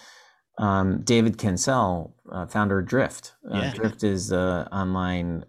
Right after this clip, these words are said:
Speaker 1: uh, conversational marketing platform. He's, like, he's a hero of mine. I think this guy is an absolute, one of the coolest entrepreneurs, and a lo-, many people don't know who he is, but I was kinda starstruck by him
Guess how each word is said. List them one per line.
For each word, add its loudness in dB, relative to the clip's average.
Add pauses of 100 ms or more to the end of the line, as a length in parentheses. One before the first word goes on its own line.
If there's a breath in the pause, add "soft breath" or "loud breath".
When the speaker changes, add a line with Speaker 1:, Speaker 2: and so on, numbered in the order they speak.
Speaker 1:
uh, -6 (240)
conversational 0
marketing 0 (500 loud breath)
platform. 0 (240 loud breath)
He's, 4 (300)
like, -2
he's 4
a 2
hero 4
of -2
mine. -8
I 2
think 0
this 2
guy 2
is -4 (120)
an -10 (120)
absolute, 0
one 2
of 2
the -2
coolest 2
entrepreneurs, 0 (460 loud breath)
and -2
a -4
lo-, 0
many 0
people -2
don't 0
know -2
who -2
he 0
is, -2 (240 loud breath)
but -12
I -2
was -2
kinda 2
starstruck -2
by -2
him -6